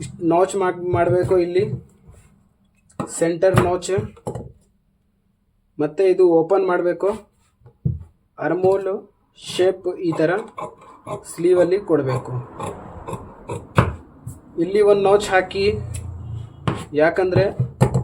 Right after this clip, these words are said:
ಈ ನಾಚ್ ಫ್ರಂಟಲ್ಲಿನೇ ಬರುತ್ತೆ ಜಾಯಿಂಟ್ ಮಾಡುವಾಗ.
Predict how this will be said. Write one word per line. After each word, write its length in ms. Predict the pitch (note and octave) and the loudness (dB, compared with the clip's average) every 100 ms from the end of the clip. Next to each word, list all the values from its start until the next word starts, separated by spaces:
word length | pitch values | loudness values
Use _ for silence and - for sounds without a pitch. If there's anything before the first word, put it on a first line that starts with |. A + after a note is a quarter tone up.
| - D3+ | -2 2
ಈ 40 | E3 F3 | 2 2
ನಾಚ್ 240 | E3+ F3 - | 0 -2 -6
ಫ್ರಂಟಲ್ಲಿನೇ 560 | D#3+ E3 F3 F3 F3 F3 D#3+ | -2 0 0 2 2 2 2
ಬರುತ್ತೆ 300 | D#3+ E3 F3 D#3 | 2 2 -2 2
ಜಾಯಿಂಟ್ 280 | D3+ D#3 D#3+ D#3 | 2 2 2 2
ಮಾಡುವಾಗ. 340 | D3 D3 C#3 | 2 0 -2